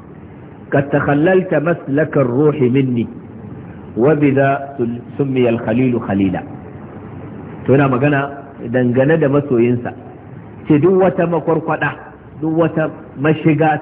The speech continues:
ta ruhi na, to ka ratsa nan, ka shiga. Ma'ana babu wata ma-,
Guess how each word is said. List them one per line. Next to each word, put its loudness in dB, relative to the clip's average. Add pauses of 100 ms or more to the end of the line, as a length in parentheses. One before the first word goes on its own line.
ta 0
ruhi 2
na, -4 (1080)
to 2
ka 2
ratsa 0
nan, -8 (340)
ka -2
shiga. -8 (260)
Ma'ana -2
babu 0
wata 0
ma-, -2